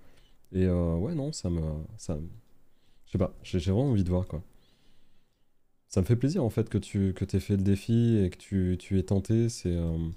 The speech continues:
c'est, euh, c'est, c'est super, vraiment c'est super, quoi. Donc tout ça c'est ok. Donc maintenant dans ma porte j'ai mon active component, il va falloir qu'on cherche donc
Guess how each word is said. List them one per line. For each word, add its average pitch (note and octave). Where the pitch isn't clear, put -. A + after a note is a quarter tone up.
c'est, -
euh, E2+
c'est, E2+
c'est -
super, A#2
vraiment F#2
c'est A#2
super, A2+
quoi. -
Donc D#2+
tout -
ça C3+
c'est -
ok. E2+
Donc G2
maintenant A2+
dans A2+
ma G2
porte A2+
j'ai G#2
mon F#2+
active F#2+
component, F2+
il F#2+
va F2
falloir G2+
qu'on F2+
cherche -
donc F2